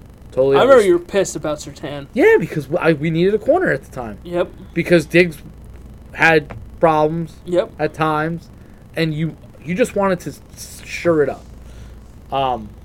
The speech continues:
Speaker 1: but then when they were like, "You guys got Parsons, arguably the best defense player in the draft,"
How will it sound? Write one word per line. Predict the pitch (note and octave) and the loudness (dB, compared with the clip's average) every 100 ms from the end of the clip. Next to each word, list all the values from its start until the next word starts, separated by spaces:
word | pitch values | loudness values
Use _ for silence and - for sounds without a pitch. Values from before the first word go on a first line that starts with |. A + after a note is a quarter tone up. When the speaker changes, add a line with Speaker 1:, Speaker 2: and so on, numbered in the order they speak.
| - - | -20 -8
Speaker 1:
but | E3 - | -4 4
then | F#3 F#3+ | 4 4
when | F#3 | 2
they | |
were | F#3 | 6
like, | F3+ - | 6 4
"You | D#3+ | 0
guys | G3+ F#3 | 2 2
got | D#3+ | 0
Parsons, | - E3+ D#3+ C3+ | 0 0 0 -2
arguably | - D#3+ D#3+ D3+ | 0 2 2 -4
the | |
best | - - D#3+ - | -6 -2 -2 -2
defense | D3 D3+ - | -10 -10 -4
player | D3+ | -4
in | C#3 | -4
the | |
draft," | A#2+ D#3 C#3 | -4 -4 -4